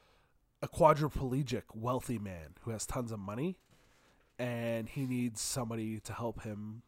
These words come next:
in his day-to-day life, like an assisted living person.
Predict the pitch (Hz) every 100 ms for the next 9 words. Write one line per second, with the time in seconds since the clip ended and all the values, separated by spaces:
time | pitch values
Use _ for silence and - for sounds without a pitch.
0 | - 127 117 - 107 101 101 104 104 92
1 | - 98 98 95 - 113 - 104 95 110
2 | 110 104 139 - 202